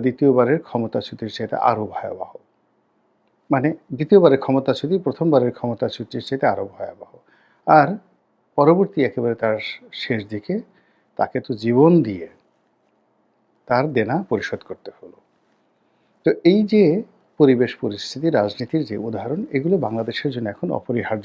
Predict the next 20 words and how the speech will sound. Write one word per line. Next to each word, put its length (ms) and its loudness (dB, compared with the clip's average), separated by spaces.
হয়ে 200 -4
পড়েছে 280 -2
বলেই 340 6
এই 140 4
কথাগুলো 420 -4
বলছি। 280 -20
আমাদের 380 4
দেশের 280 0
রাজনীতি 400 0
এখন 160 0
এই 80 4
মুহূর্তে 340 -4
রিমোট 280 0
কন্ট্রোলে 420 -6
চলছে 300 -14
দুইভাবে, 500 2
অর্থাৎ 280 6
বিদেশি 420 4
যারা 260 4
শক্তি, 300 -6